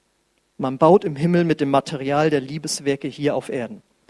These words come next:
Nagelt mich da nicht drauf fest, auch nicht im Himmel. Ich weiß es nicht, ob das tatsächlich in solchen Formen von diesen Häusern sich äußert. Äh,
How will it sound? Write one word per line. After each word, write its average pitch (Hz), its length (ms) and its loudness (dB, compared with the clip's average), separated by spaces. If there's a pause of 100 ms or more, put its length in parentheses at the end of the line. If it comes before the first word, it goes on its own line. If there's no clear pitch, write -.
(520)
Nagelt 214 460 4
mich 208 160 0
da 208 140 4
nicht 196 200 0
drauf 156 200 6
fest, - 380 0
auch 170 140 0
nicht 190 180 -4
im 160 100 -8
Himmel. 202 260 4
Ich 160 140 -2
weiß 180 180 8
es 208 120 -8
nicht, 196 240 0
ob 165 100 -4
das 165 120 0
tatsächlich 185 440 4
in 180 100 4
solchen 196 320 6
Formen 180 280 4
von 180 220 2
diesen 160 220 -4
Häusern 170 380 4
sich 135 180 -8
äußert. 156 520 2 (600)
Äh, 170 360 6